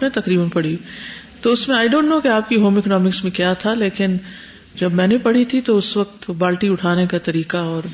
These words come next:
جی، چھوٹی چھوٹی یہ سب چیزیں بھی تھیں تاکہ آپ کی کمر دوری نہ ہو اور کمر کے پرابلم نہیں ہو یا جسم کا پوسچر صحیح رہے، بہت ساری چیزیں۔ یہ چاہے آپ اسکول میں پڑھیں یا گھر میں پڑھیں یا کہیں بھی پڑھیں، لیکن آپ کو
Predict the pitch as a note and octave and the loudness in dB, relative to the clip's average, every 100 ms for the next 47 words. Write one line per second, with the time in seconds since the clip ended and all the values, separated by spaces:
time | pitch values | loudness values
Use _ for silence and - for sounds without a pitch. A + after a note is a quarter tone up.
0 | - - - - G3+ C#4 B3+ C#4 D#4 C#4+ | -16 -18 -14 -4 0 0 2 2 2 0
1 | C#4 B3 B3+ B3+ C4+ B3 G#3+ G#3+ G3 F#3 | 2 2 2 0 -2 0 2 2 0 -2
2 | E3 D#3 - - - - - G3 G3+ F#3+ | -6 -6 -14 -20 -20 -10 -4 0 2 0
3 | F#3 F#3+ G3+ G#3 G3+ G3 F#3+ F#3 F3+ E3+ | 0 0 2 2 4 2 2 2 0 -2
4 | F3 F3 E3+ F3 E3+ F#3 - _ _ _ | -2 -2 -4 -4 -6 -8 -14 _ _ _
5 | _ _ _ - F#3 F#3+ F#3 F3+ E3+ E3 | _ _ _ -4 -2 -2 -2 -2 -2 0
6 | F3 E3+ E3+ E3 E3 E3+ E3 F#3 G3 F#3 | 0 -2 -4 -6 -6 -6 -4 -4 -2 -4
7 | F3+ - E3+ G3+ F3+ - F#3+ - F3 E3+ | -6 -8 -2 0 0 0 -2 0 0 0
8 | E3 F#3 G3+ D4 D#4 D4 A#3+ E3 D#3+ D3+ | -2 -2 0 2 2 0 0 -2 -6 -10
9 | - _ _ _ _ _ _ _ G#3+ C4 | -14 _ _ _ _ _ _ _ 0 2
10 | C4 B3+ C4 C4+ D4+ B3+ B3 - - G#3 | 0 0 0 2 2 2 0 -6 -14 -10
11 | - A3+ B3 B3+ B3+ A3+ A#3 A3+ F3 F#3+ | 0 4 4 2 2 2 2 2 2 2
12 | G#3 A3+ A3 G#3+ G#3+ G#3 G3 A3 A3+ G3 | 2 2 2 2 2 2 2 4 2 0
13 | G3+ G3 F#3 F#3 G3+ F#3 F#3 A#3 | 0 2 0 0 0 0 -2 -4